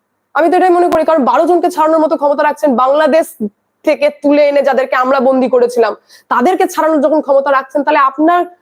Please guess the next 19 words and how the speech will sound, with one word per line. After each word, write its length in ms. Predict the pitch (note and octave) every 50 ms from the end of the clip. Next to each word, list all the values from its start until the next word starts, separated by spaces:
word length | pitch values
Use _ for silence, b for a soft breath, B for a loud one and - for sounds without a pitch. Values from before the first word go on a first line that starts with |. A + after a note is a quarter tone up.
| _ _ -
আপনার 280 | - D4+ - F4 G4 F#4
তো 100 | A4+ G4
নাম 280 | F#4 F#4+ G#4 A#4 A#4+
নিচ্ছে, 300 | A#4+ A#4 G#4 A4+ - F#4+
আমি 200 | D#4 E4 F#4 A4+
বলছি 320 | A4+ A#4 A#4 G#4 - F#4+ F#4
না, 100 | F4 D#4
আমি 160 | D#4 E4+ G4
আবার 220 | F4+ E4+ G4 A4
আপনাদেরকে 340 | A4+ - A4 G4+ G4 F4 F4+
তথ্য 280 | - D#4 C4+ - - A#3
দিচ্ছি। 400 | G#3+ G3+ - - - G3 F3 F3 _ _ _ _ _ _ _ _ _ _ _ _ _ _ _ _ _ _ _ _ -
শাকিল 680 | - - - F4 D#4+ F4 F4+ F4+ - A4 A#4+ A#4 A4+ F#4+
মোহাম্মদ, 580 | E4+ E4+ D#4+ F4+ G4 G4 F#4+ F4+ C#4 A#3 F#3 D#3 - - - _ _ _ _ _ _ _ _ _ _ _ _ -
শাকিল 500 | - - - D#4+ D#4 D4+ D#4 - A4+ G#4+
মোহাম্মদ, 480 | F4+ E4 E4+ D#4+ E4+ E4 E4 G4 G4+ E4+
a 180 | - D#4+ D#4+
Bangladeshi 680 | C4+ G#3 C#4 C#4 C#4+ D4+ F4 F#4+ F#4 G4 G4 - - G#4
fisherman 640 | - - E4+ D#4+ - - F#4+ F#4+ F4 F#4 F#4+ F#4